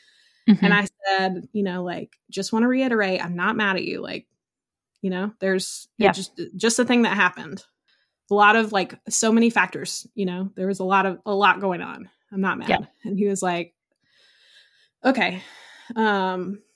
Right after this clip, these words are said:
Speaker 2: and then maybe an hour after that, he came downstairs and he was like, "Can we just walk through this again? Because I wanna make, like, I don't know what went wrong, and, like, I wanna figure out what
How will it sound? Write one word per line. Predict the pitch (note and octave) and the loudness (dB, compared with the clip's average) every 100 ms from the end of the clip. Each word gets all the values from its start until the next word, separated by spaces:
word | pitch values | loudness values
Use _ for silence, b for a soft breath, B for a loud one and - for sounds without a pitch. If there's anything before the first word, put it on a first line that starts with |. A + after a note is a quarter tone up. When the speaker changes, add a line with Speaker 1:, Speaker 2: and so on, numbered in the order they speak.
| _ - | _ -2
Speaker 2:
and | A3 G#3+ G3+ F#3+ F#3 F#3 - _ | 2 2 2 0 -2 -4 -12 _
then | F#3 G#3 G3+ G3 - G3+ | 0 2 2 0 -4 -2
maybe | G#3 G#3 G3+ | 0 2 2
an | |
hour | F#3 F#3 | 2 4
after | F#3 F#3 F#3 | 2 0 0
that, | F#3+ F3 | 0 0
he | G3 | -2
came | - G3 | -2 -2
downstairs | F#3 F#3 - F#3 F3+ F3+ | -2 -4 -4 -4 -2 -4
and | F#3+ | -2
he | G3 | -2
was | F#3+ F#3 | 0 0
like, | F3 F3+ - - _ _ _ _ _ _ | -2 -4 -10 -20 _ _ _ _ _ _
"Can | C4 B3 | 4 4
we | D4 | 4
just | A#4 A4+ - | 0 -2 4
walk | A#3+ A3+ | 4 4
through | G#3+ G#3 | 2 2
this | A3 | 2
again? | G#3+ G#3 G#3 G#3 | 0 0 2 0
Because | G3+ G#3 G#3 | -2 -2 0
I | G#3 | 2
wanna | B3 C4+ | 2 2
make, | A#3+ A3 - | 2 0 -2
like, | G#3 G3 | -4 0
I | A3 | 2
don't | C#4 B3 | 4 4
know | A3 A3+ | 4 4
what | G#3+ G#3 G3 F#3+ | 4 4 0 -2
went | F#3+ G3 F3+ | -2 -2 -6
wrong, | F3 F3+ G#3 A#3 A#3+ | -6 0 2 2 2
and, | G3+ | -2
like, | F#3 F3+ | -2 -2
I | F#3+ | -2
wanna | G3+ G3+ G3 | 0 0 0
figure | G3 F#3 F#3 | -2 -2 2
out | F3+ F3 F3 - | 4 4 0 -2
what | F3 F3 - - - | -2 -2 -4 -10 -12